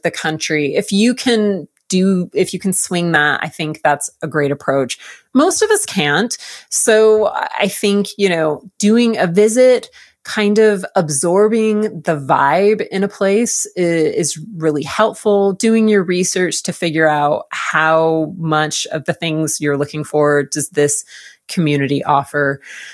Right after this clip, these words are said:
But I think kind of the ad-, addendum to that is that no matter where you live, you will almost certainly get to a point where you think you've made a terrible mistake. <laughs> It's almost inevitable.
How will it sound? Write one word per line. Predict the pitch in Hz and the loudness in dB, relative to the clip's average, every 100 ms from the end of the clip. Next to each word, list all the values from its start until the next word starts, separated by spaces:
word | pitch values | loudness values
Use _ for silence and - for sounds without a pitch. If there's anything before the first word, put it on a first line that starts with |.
| - _ | -20 _
But | 269 | 0
I | 311 | 2
think | - 480 415 | 0 -2 -2
kind | - 370 339 | -2 0 0
of | 262 | 2
the | 247 214 | 4 2
ad-, | 170 139 _ - | 2 -6 _ -2
addendum | 170 143 147 165 156 156 139 | -2 0 0 2 0 0 -4
to | - 156 | -4 0
that | 147 143 143 - | 2 2 0 -2
is | 170 151 147 | -4 -4 0
that | 160 151 - | 2 2 2
no | 185 185 | 2 2
matter | 202 220 294 339 320 262 | 4 2 2 0 0 -2
where | 170 175 196 | 0 2 4
you | 240 277 269 | 2 2 2
live, | 160 135 147 175 - - - _ - | 0 0 2 0 -2 -16 -20 _ -2
you | 180 208 | 2 4
will | 190 247 311 339 330 311 _ _ _ 214 | 4 6 4 2 0 -4 _ _ _ 2
almost | 294 311 311 | 4 2 2
certainly | 294 277 233 208 | 0 2 2 2
get | 196 | 2
to | - | 2
a | 202 | 0
point | - 196 175 | 0 -2 0
where | 170 | -2
you | 160 | -4
think | - 202 190 | 0 -2 0
you've | 185 165 | -2 0
made | 160 151 - | 2 0 -2
a | 170 | -4
terrible | - 156 151 151 147 | -2 0 0 2 -2
mistake. | - - - 98 - - - 233 | -2 -2 -2 -4 -6 -8 -4 -4
<laughs> | - - - | -4 -12 0
It's | 226 214 - | 0 2 0
almost | 220 240 262 - - - _ - | 2 2 2 0 -4 -10 _ 0
inevitable. | 190 170 160 156 151 143 139 | 2 4 2 0 -2 0 -2